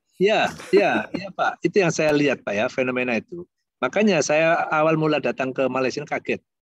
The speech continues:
Lihat teman-teman kuliah saya, eh, lihat teman-teman dosen saya ini, teman-teman dosen lah. Itu rata-rata lima anaknya. Saya tanya ke minimal lima, Pak. Lima, ada yang delapan. Jadi tiap tahun, Pak. <laughs> Jadi kalau di bawah itu memang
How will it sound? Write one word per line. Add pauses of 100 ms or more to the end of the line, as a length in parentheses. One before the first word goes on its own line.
(120)
Lihat
teman-teman
kuliah
saya,
eh,
lihat
teman-teman
dosen
saya
ini, (400)
teman-teman
dosen
lah. (480)
Itu
rata-rata
lima
anaknya.
Saya
tanya
ke (160)
minimal
lima,
Pak. (800)
Lima,
ada
yang
delapan. (800)
Jadi (320)
tiap
tahun,
Pak. (400)
<laughs>
Jadi
kalau
di
bawah
itu
memang